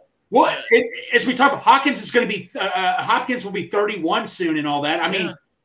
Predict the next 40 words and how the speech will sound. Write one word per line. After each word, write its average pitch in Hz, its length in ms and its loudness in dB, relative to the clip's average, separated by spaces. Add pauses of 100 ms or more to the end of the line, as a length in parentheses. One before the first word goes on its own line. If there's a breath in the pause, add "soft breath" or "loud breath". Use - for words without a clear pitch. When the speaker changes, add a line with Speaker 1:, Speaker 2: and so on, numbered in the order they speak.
(120)
Speaker 1:
I 185 120 2
just 214 200 -6
don't 214 200 2
see 233 240 -2
it. 220 80 -4
Now, 220 120 4
the 208 120 4
rate, 233 300 4
like 214 200 2
I 214 60 2
said, 202 280 0
I 180 140 2
heard 226 180 2
it's 247 140 -4
down 208 240 -2
between 202 320 -6
the 151 180 -4
Bills 170 540 0
and 160 260 -4
the, 151 200 -2
uh, 139 280 0 (300)
Chiefs. 180 460 -2
Speaker 2:
Chiefs. - 380 -14 (280)
Speaker 1:
I-, 247 200 4
if 226 100 6
he 269 80 6
goes 339 240 6
to 294 120 0
Chiefs, 277 400 0
that, 233 340 0
that 208 200 2
I 214 60 -2
would 233 160 0
be 240 120 -4
a 208 60 0
little 208 240 0
tad 202 260 -2
bit 185 140 -4
scared 196 480 0
because 185 640 -4